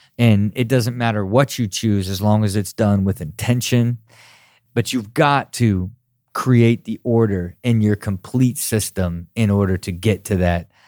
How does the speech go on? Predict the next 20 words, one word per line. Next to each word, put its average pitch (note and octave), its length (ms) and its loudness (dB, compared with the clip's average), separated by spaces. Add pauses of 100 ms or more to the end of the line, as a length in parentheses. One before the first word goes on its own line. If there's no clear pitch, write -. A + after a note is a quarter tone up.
(140)
that F#2 240 0
balanced F2+ 500 -2
mind E2+ 440 -2
that F2+ 100 -4
allows F2 640 0
you D#2+ 320 -10 (420)
to G#2 100 0
be E2 540 2 (560)
in, G#2 160 2
in G2+ 240 2
that F2 220 0
balanced E2 360 -4
state, - 380 -10
you G#2 120 -4
know, G2+ 200 2
and G2 100 -2
it's, - 380 -6
it's, - 460 -4 (1080)
you A2 120 -4
know, E2+ 180 -10